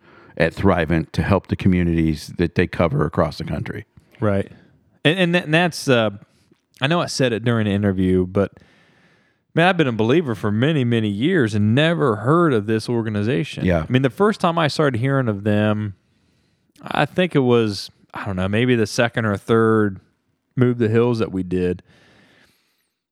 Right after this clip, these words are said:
Speaker 2: And I, I ran into somebody that had a, uh, they had an action card that they could use. Uh, it's like two hundred fifty bucks. And they were trying to figure out a way that they could use that for our event. But,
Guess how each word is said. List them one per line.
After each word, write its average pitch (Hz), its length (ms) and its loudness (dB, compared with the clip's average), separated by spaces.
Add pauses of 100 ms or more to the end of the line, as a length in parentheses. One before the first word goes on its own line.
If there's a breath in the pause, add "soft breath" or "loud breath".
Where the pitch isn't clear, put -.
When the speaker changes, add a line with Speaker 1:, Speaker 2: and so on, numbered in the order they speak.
(260)
Speaker 2:
And 131 140 2
I, 131 60 2
I 139 100 0
ran 147 240 0
into 185 180 0
somebody 139 360 0
that 107 80 -4
had 120 320 -2
a, - 20 -2
uh, 80 540 -8
they - 80 -10
had 127 100 -2
an 113 80 -6
action 117 400 -4
card 82 400 -10 (1600)
that 110 120 2
they 110 120 4
could 98 200 -4
use. 104 640 0
Uh, 101 120 -4
it's 98 120 -2
like 104 100 0
two 127 120 2
hundred 113 160 -2
fifty 107 180 -2
bucks. - 420 -6 (1120 soft breath)
And 131 120 2
they - 20 6
were 139 80 4
trying 165 240 2
to 156 80 -2
figure 147 220 2
out 135 80 2
a 123 40 0
way 120 220 2
that 113 140 -2
they 120 100 2
could 107 180 -6
use 160 380 0
that 101 400 -2
for 110 340 -4
our 107 260 2
event. 104 600 -4 (520 soft breath)
But, 113 180 0